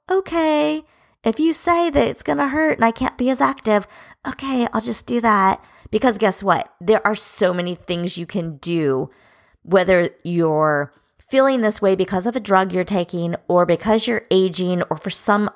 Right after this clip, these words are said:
other reason. You don't have to sit down and take it. So I have done, what I have done is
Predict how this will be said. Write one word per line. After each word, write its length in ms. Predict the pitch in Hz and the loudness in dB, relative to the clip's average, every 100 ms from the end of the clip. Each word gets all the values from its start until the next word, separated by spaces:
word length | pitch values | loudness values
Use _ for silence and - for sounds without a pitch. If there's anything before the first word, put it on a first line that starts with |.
| _ | _
other 280 | - 180 180 | -2 0 0
reason. 480 | 165 160 165 147 - - - _ | -2 -4 -4 -6 -8 -14 -20 _
You 160 | 214 220 | -4 2
don't 300 | 240 240 220 | 2 2 0
have 180 | 226 | -8
to 80 | - | -8
sit 240 | - 226 - | -4 -4 0
down 240 | 185 185 | 2 2
and 160 | 185 180 | 0 -2
take 320 | 214 170 - | -2 -2 -2
it. 180 | - - _ _ - | -6 -6 _ _ -8
So 360 | - 254 214 - _ - | 2 2 2 -8 _ 0
I 240 | 233 320 | 2 2
have 320 | 392 349 285 - _ _ _ _ _ _ _ _ 190 | 2 -2 -4 -6 _ _ _ _ _ _ _ _ -6
done, 500 | 165 202 180 175 175 | 0 4 4 2 -2
what 120 | 196 | 0
I 140 | 208 330 | 2 2
have 120 | 175 | 0
done 300 | 165 151 151 - | 2 0 0 -2
is 360 | 170 165 151 | 0 0 -4